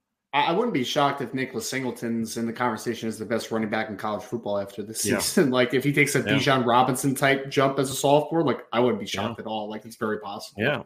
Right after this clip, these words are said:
Speaker 2: And look, if, if he wasn't there, we'd be talking about Katron Allen being a thousand yard back coming into the season.
Speaker 1: He's
Speaker 2: I
Speaker 1: a
Speaker 2: mean,
Speaker 1: very good
Speaker 2: at
Speaker 1: player.
Speaker 2: least I would anyway.
Speaker 1: Yep.
Speaker 2: Uh, I would certainly have him in that conversation.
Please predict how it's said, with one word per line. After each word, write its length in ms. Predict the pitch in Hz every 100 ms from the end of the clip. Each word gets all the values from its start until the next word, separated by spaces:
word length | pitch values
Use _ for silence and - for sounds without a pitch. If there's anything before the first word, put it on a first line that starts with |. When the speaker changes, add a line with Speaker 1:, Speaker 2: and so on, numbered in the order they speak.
| _
Speaker 2:
And 220 | 139 139 139
look, 220 | 190 -
if, 340 | 123 113 - -
if 180 | 127 -
he 140 | -
wasn't 380 | 185 185 160 135
there, 420 | 120 123 180 175 _ -
we'd 160 | 139
be 100 | 160
talking 240 | - 143 143
about 180 | 135
Katron 420 | - 143 135 135 113
Allen 280 | 117 151
being 160 | 107 101
a 60 | 90
thousand 340 | 95 87 92
yard 180 | 85 87
back 240 | 92 76
coming 240 | - 101 90
into 160 | 85
the 80 | 78
season. 380 | - 78 - 50 _ _
Speaker 1:
He's 60 | -
Speaker 2:
I 40 |
Speaker 1:
a 20 | 107
Speaker 2:
mean, 100 | 110
Speaker 1:
very 120 | 117
good 100 | 110
Speaker 2:
at 60 |
Speaker 1:
player. 200 | 92 120
Speaker 2:
least 180 | 117 113
I 140 | 95 147
would 380 | 170 135 147 -
anyway. 480 | - 120 113 104 123
Speaker 1:
Yep. 120 | 139 123 - - - -
Speaker 2:
Uh, 200 | 107 92
I 100 | 117
would 160 | 151 139
certainly 300 | 202 170 101
have 160 | 95
him 100 | 98
in 60 | 92
that 160 | 90
conversation. 680 | - 95 87 - 98 - -